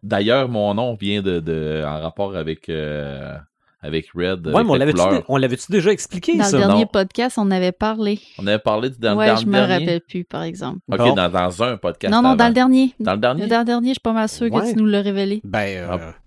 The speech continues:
Speaker 1: peut-être, mais ça, parce que ça a
Speaker 2: non, non, mais tu
Speaker 1: rapport
Speaker 2: peux,
Speaker 1: avec
Speaker 2: tu peux le redire, hein, c'est
Speaker 1: Ok.
Speaker 2: comme si, euh,
Speaker 1: Mais
Speaker 2: c'est
Speaker 1: ça a
Speaker 2: comme,
Speaker 1: rapport
Speaker 2: c'est comme Marc qui parle de Tolkien, là.
Speaker 1: Ben, je n'en parlerai plus au, je rentrerai plus dans les détails au centième.
Speaker 2: Oui, c'est vrai.
Speaker 1: Ok ?
Speaker 2: Oui.
Speaker 1: Mais sauf que, euh,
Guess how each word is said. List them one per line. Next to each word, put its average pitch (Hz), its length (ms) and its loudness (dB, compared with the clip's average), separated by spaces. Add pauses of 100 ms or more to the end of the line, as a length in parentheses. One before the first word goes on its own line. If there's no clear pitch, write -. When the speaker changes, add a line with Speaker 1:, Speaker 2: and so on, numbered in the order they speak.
(100)
Speaker 1:
peut-être, 123 360 0
mais 107 100 -2
ça, 101 140 -2
parce 92 180 -8
que 92 140 -6
ça 131 160 0
a - 20 4
Speaker 2:
non, 208 80 4
non, 175 60 2
mais 139 60 2
tu - 40 0
Speaker 1:
rapport 101 140 2
Speaker 2:
peux, - 80 2
Speaker 1:
avec 92 120 -4
Speaker 2:
tu - 100 -8
peux 202 120 2
le 202 80 4
redire, 143 500 0
hein, 156 120 0
c'est - 120 0
Speaker 1:
Ok. - 60 -4
Speaker 2:
comme 175 200 2
si, 185 380 -2
euh, 131 60 4
Speaker 1:
Mais 98 60 4
Speaker 2:
c'est - 60 -6
Speaker 1:
ça 104 80 0
a - 20 6
Speaker 2:
comme, 92 80 4
Speaker 1:
rapport 117 400 0
Speaker 2:
c'est - 100 -8
comme 165 200 2
Marc 175 300 -2
qui - 120 -14
parle 156 280 2
de 120 120 2
Tolkien, 127 460 0
là. 135 260 -6 (320)
Speaker 1:
Ben, 98 200 2
je 113 80 0
n'en 110 140 2
parlerai 117 300 0
plus 175 240 -2
au, 95 280 0
je 98 120 -4
rentrerai 123 260 -2
plus 185 140 -2
dans 170 80 0
les 123 40 0
détails 127 440 0
au 101 100 0
centième. 95 400 -4 (120)
Speaker 2:
Oui, 170 300 0
c'est 135 220 0
vrai. 104 320 0
Speaker 1:
Ok ? 202 80 -4 (160)
Speaker 2:
Oui. 123 140 2
Speaker 1:
Mais 95 100 0
sauf 120 240 0
que, 113 300 -4 (320)
euh, 76 720 2